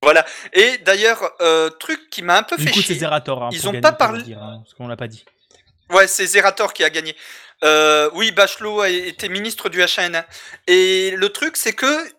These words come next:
Speaker 1: Zerator, ils ont oublié de dire un truc, parce qu'ils ont parlé de son parcours en tant que streamer.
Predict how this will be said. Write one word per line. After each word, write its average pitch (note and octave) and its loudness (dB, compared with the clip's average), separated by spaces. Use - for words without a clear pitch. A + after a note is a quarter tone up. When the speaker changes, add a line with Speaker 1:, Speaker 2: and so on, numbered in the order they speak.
Speaker 1:
Zerator, A#3 4
ils A#3+ -2
ont - 2
oublié A3 0
de - -20
dire A3 4
un A#3+ 4
truc, A#3 -8
parce - 0
qu'ils F3 -4
ont F3+ -10
parlé F#3+ 2
de D#3+ -2
son F3+ -4
parcours F3+ -2
en C#3 -4
tant C#3 -2
que - -10
streamer. D3 0